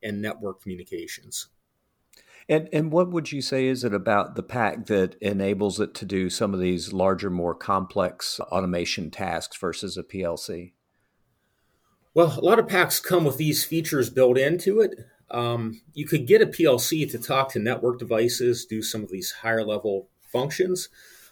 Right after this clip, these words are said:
Speaker 1: But a lot of times with a P L C, you have to add on hardware modules,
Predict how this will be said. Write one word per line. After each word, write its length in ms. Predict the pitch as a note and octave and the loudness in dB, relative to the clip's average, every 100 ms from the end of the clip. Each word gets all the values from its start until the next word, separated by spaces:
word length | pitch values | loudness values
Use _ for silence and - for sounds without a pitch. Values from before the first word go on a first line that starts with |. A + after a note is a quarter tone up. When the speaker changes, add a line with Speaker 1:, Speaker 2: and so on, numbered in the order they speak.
| _ - | _ 4
Speaker 1:
But 80 | B2+ | 6
a 40 | |
lot 180 | C#3 D#3 | 8 6
of 80 | D#3 | 4
times 260 | D3+ B2+ | 0 0
with 80 | G#2 | -2
a 40 | |
P 180 | - C3 | -4 0
L 80 | A2+ | 0
C, 160 | - B2 | 0 -2
you 160 | A2 | -2
have 260 | F#2+ A#2 A2+ | -2 -4 -4
to 180 | - - | -8 -8
add 240 | G#2 A2 | -4 -2
on 500 | A2 A2 A2+ A2 G#2 - | -2 -2 -2 -4 -6 -4
hardware 360 | A#2+ B2 C3 | 0 0 0
modules, 720 | C3 B2+ C3 D#3 C#3 C3+ - | -2 -4 -4 -4 -6 -6 -10